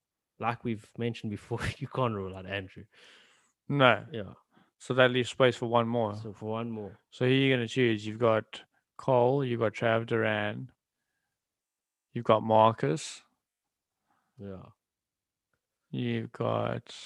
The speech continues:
Speaker 2: who else is on that list?
Speaker 1: Yeah, it's, it's difficult.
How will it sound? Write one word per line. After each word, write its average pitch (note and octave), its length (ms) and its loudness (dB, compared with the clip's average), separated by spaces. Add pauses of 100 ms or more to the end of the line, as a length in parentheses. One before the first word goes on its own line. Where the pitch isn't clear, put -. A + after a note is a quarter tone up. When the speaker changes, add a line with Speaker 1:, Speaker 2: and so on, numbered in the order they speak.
(280)
Speaker 2:
who C3 80 -4
else B2 240 -4
is B2 120 -8
on A2+ 140 -6
that A2+ 160 -10
list? A#2+ 480 -14 (1800)
Speaker 1:
Yeah, G2 140 -10
it's, - 160 -18
it's - 160 -20
difficult. G#2+ 640 -14